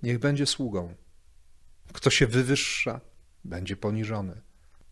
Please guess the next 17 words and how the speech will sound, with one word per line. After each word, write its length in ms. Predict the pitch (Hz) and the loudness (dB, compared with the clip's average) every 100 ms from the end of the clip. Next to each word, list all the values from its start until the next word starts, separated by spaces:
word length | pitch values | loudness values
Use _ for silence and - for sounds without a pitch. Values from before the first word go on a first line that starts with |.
| - | -10
A 80 | - | 0
ten, 340 | - 185 214 | 6 6 6
kto 220 | - 160 | 2 0
potrafi 520 | - 127 147 165 156 | 2 2 4 4 2
się 160 | 131 135 | 0 0
poniżyć, 840 | - 113 110 101 95 90 - - - - - - - - - | 2 0 2 0 -2 -6 -14 -20 -20 -20 -20 -20 -20 -20 -4
kto 200 | - 113 | 0 2
potrafi 560 | 120 - 139 135 131 | 2 6 6 6 0
być 260 | 113 139 - | 2 2 2
prawdziwym, 880 | - 127 104 113 123 101 92 87 82 - - - - - - | 2 2 0 -2 0 0 0 -2 -6 -16 -20 -20 -20 -20 -12
kto 160 | - - | -4 2
się 140 | 139 | 4
poniży 720 | - - 139 143 165 143 135 - - | 4 6 8 8 8 6 4 0 0
aż 280 | 143 147 139 | 6 6 4
do 180 | 113 113 | 2 2
wyznania 580 | 107 101 110 131 127 110 | 4 2 2 2 0 -2
prawdy, 600 | - 123 113 101 95 | 2 4 4 0 -6